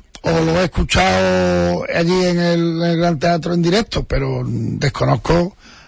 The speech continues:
la parte interna y, y, y lo que el pregonero tiene que hacer y, y a qué hora tiene que estar <laughs> y, y no sé, en fin, son, son muchos actos los que tiene que ir el pregonero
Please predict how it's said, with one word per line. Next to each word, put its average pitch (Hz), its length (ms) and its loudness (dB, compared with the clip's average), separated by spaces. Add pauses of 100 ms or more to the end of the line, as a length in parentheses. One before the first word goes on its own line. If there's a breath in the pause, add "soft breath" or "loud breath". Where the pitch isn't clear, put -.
(100)
la 131 120 -6
parte 147 360 -2
interna 160 500 2
y, 151 320 0 (460 loud breath)
y, - 1300 -6
y 151 60 2
lo 143 180 2
que 139 220 0
el 131 100 0
pregonero 139 500 0
tiene 160 200 0
que 147 80 -4
hacer 170 400 0
y, 151 340 -2 (400 loud breath)
y - 140 -6
a 127 80 -4
qué 139 100 -2
hora 165 140 2
tiene 160 200 -2
que 147 80 -2
estar - 540 0 (120)
<laughs> - 140 -10
y, 139 140 -2 (480 loud breath)
y 143 60 0
no 151 100 2
sé, 147 160 2
en 127 80 -2
fin, 127 300 -2
son, 127 280 0 (220 loud breath)
son 151 200 2
muchos 165 260 2
actos - 340 0
los 135 120 -2
que 127 100 -8
tiene 143 220 0
que 139 80 0
ir 147 40 2
el 139 80 0
pregonero 160 540 0